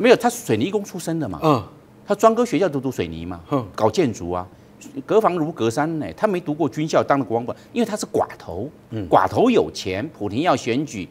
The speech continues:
Speaker 1: 那绍伊古我出钱嘛。
Speaker 2: 嗯。
Speaker 1: 出钱之后，你当了总统之后，那是不是拉拔我当国防部长？
Speaker 2: 是。
Speaker 1: 我是追着值得你信赖，
Speaker 2: 嗯。
Speaker 1: 国防部长掌军权，交给你。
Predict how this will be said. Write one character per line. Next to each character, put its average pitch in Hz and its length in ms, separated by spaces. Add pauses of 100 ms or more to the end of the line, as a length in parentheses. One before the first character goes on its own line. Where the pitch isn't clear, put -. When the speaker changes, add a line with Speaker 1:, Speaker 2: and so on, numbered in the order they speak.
(340)
Speaker 1:
那 127 160
绍 113 180
伊 110 80
古 95 140
我 80 100
出 101 160
钱 78 220
嘛。 73 100 (300)
Speaker 2:
嗯。 107 60
Speaker 1:
出 160 120
钱 131 160
之 151 60
后， 131 60
你 101 100
当 139 180
了 131 80
总 107 200
统 95 160
之 92 100
后， 98 180 (220)
那 113 80
是 110 100
不 107 60
是 101 60
拉 101 100
拔 104 140
我 - 80
当 95 160
国 85 120
防 82 160
部 87 120
长？ 73 240
Speaker 2:
是。 120 260 (140)
Speaker 1:
我 110 100
是 151 140
追 147 180
着 110 100
值 101 160
得 104 60
你 95 140
信 95 200
赖， 85 160 (160)
Speaker 2:
嗯。 127 80
Speaker 1:
国 139 120
防 180 80
部 180 100
长 107 160
掌 87 180
军 156 200
权， 90 240 (120)
交 98 120
给 82 100
你。 78 80